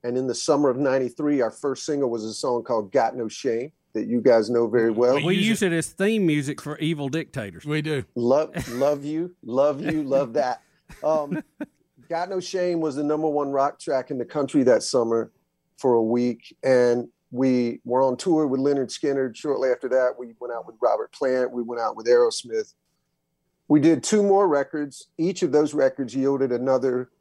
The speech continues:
Speaker 1: number one hit at radio, more touring. And, you know, man, I just really started to develop as a, as a songwriter,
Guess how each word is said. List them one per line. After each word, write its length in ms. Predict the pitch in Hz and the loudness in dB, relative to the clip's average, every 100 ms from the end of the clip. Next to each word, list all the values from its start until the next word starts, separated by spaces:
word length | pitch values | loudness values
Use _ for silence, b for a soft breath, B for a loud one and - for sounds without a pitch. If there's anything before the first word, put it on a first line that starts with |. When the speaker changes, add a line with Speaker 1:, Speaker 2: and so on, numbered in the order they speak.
| - | -6
Speaker 1:
number 260 | 135 139 | -2 0
one 240 | 131 131 127 | 2 0 0
hit 180 | 139 120 | -2 -4
at 140 | 110 | -2
radio, 480 | 151 151 147 139 131 | -2 0 0 0 -2
more 260 | 131 139 | -2 -4
touring. 600 | 135 - 147 143 139 135 _ - | -4 -4 -2 -2 -2 -6 _ -8
And, 400 | 131 127 123 120 _ _ _ _ _ _ 277 | -2 0 -2 -4 _ _ _ _ _ _ -4
you 100 | 190 | 0
know, 100 | 139 | 2
man, 200 | 151 165 | 2 0
I 80 | |
just 240 | 156 160 - | -2 -4 -4
really 240 | 160 156 | -2 -2
started 340 | - 160 143 127 | -2 -2 -2 -4
to 80 | |
develop 420 | 120 139 135 147 131 | -2 0 0 0 -4
as 200 | 117 123 | -4 -6
a, 240 | 113 101 - | -8 -10 -10
as 140 | 117 | -4
a 60 | 117 | -4
songwriter, 840 | 117 - 123 147 156 107 101 117 | -2 2 4 4 4 2 2 -2